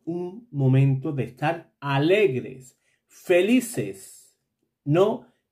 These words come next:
que muchos lo aprovechan para meter miedo a la gente. Que hoy viniera el Señor,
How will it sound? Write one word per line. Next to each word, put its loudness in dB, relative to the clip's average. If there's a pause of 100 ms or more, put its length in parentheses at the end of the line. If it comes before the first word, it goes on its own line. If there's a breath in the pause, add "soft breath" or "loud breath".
que 0
muchos 2
lo 8
aprovechan -2
para -2
meter 0
miedo 6
a 2
la 0
gente. -6
Que 0
hoy 0
viniera 0
el 0
Señor, -2